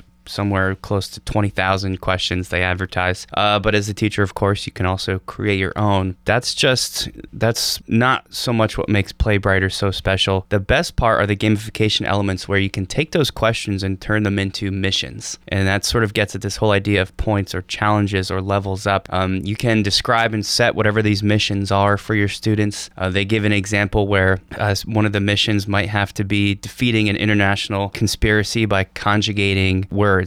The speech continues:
in a, in a foreign language classroom, or in a science classroom, uh, you can have them do different calculations or give the formula for different chemical, you know, chemical substances. Whatever the mission is, you set that mission, and as students complete these things that you've set,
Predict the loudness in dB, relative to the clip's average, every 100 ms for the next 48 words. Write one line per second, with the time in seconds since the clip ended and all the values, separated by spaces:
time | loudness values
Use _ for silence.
0 | 0 0 2 0 0 0 2 2 2 2
1 | 0 -2 -4 -4 -4 -6 -8 -8 -4 2
2 | 2 0 0 2 2 2 2 2 2 -2
3 | -8 -2 0 0 0 0 0 -4 -2 0
4 | 0 0 -4 -4 -2 0 0 2 2 4
5 | 2 2 0 -4 -2 -2 0 0 2 0
6 | 0 -2 -2 -4 -4 -4 -6 -4 0 4
7 | 4 2 0 -2 -2 0 0 -2 -4 0
8 | 0 2 0 -2 -4 -4 -4 -4 -2 -2
9 | -2 -4 -2 -2 -4 -8 -8 -6 -8 -8
10 | -2 0 2 4 4 4 2 2 2 0
11 | -2 0 0 2 2 2 0 0 0 0
12 | -2 -2 -2 -2 -2 -4 -2 0 -2 0
13 | -2 0 0 2 0 -2 -4 -2 0 0